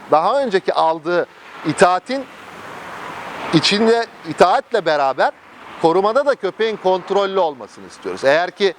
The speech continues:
gerçekten ısırılması gereken bir şey var, köpek ısırdıysa bırak dediğimizde köpeğin bırakmasını istiyoruz. Yani koruma eğitimi haldır huldur köpeğin gidip birine saldırması değildir.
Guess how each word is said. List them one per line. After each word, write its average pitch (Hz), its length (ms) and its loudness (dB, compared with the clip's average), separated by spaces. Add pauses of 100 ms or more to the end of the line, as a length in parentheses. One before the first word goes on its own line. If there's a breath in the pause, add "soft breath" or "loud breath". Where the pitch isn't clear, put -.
(120)
gerçekten 175 560 0
ısırılması 156 680 0
gereken 180 460 2
bir 120 60 -12
şey 117 220 2
var, 101 140 2
köpek 135 360 -2
ısırdıysa 208 640 0 (280 soft breath)
bırak 170 400 0
dediğimizde 165 480 -4
köpeğin 165 480 -2
bırakmasını 131 560 0
istiyoruz. - 520 -4 (280 loud breath)
Yani 117 180 4
koruma 156 420 4
eğitimi 240 480 0 (560 loud breath)
haldır 170 440 2
huldur 180 300 4
köpeğin 196 480 0
gidip 185 240 -4
birine 185 260 2
saldırması 175 640 0
değildir. 135 480 -2